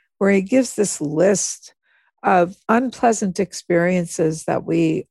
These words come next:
all can expect to face in life. And at the end of the list, I think of it as the catch-all, which is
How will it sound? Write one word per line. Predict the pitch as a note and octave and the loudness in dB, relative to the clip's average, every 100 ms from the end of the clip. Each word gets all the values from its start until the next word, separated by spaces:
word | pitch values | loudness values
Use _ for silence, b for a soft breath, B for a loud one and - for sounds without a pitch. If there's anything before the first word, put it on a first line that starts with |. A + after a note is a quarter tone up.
| F3 | 0
all | F#3 F#3+ F#3+ | 2 2 0
can | F#3 - E3+ | -2 -4 -2
expect | D#3+ - - F3+ - - | -4 -6 -4 -4 -4 -12
to | F3 | -6
face | - F3 F#3 - | 2 2 2 -2
in | E3 | -2
life. | E3 D3+ D#3 - b b b b b _ _ | -2 -2 -2 -6 b b b b b _ _
And | - G3 G3 F#3+ G3 - | 0 2 2 0 -6 -2
at | G3+ | 0
the | G#3 G3 | 0 2
end | A3+ C#4 | 2 2
of | B3+ G3+ | 2 2
the | G#3 | 2
list, | A3 A#3 - - - - | 4 4 2 -6 -14 -2
I | G3+ A3+ | 2 2
think | - C4 - | 0 -4 0
of | F3+ | 2
it | G3 F3+ | 2 4
as | F3 F3 - | 2 0 -6
the | E3+ | -8
catch-all, | - - A#3 C4 - G3+ E3 D#3+ D#3 E3+ _ | -6 0 0 0 0 2 2 2 0 -4 _
which | F#3+ F#3 - | -2 0 2
is | F3 E3 E3 | 2 2 0